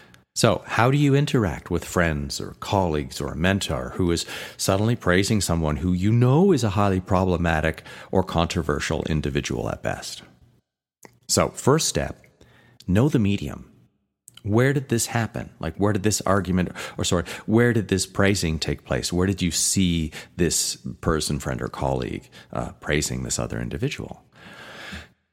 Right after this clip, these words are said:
Was it on Medium? Was it on Facebook? Was it on Twitter? Was it at a live debate? Was it on YouTube?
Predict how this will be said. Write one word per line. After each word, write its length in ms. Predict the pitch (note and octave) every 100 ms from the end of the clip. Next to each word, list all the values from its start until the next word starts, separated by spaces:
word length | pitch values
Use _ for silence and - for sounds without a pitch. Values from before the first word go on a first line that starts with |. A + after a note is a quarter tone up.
| -
Was 440 | E2 D2+ D2 C#2+
it 540 | D2+ D2 D2+ - - - - _ _ _ -
on 340 | D2 F#2 B1+ D2+
Medium? 540 | D3 D#3 - - - -
Was 180 | - -
it 60 |
on 140 | A#1+ -
Facebook? 420 | G2+ - C2 -
Was 140 | C#2+
it 80 | C#2+
on 120 | D2+
Twitter? 540 | D#2 B2 A2 G1+ D#2 -
Was 320 | - C#2+ C#2
it 140 | D2 C#2
at 120 | C#2+
a 40 | C#2+
live 300 | C2+ C2+ -
debate? 320 | - C3+ -
Was 180 | C#2+ F2
it 80 | G#2+
on 100 | B2+
YouTube? 360 | D3 - -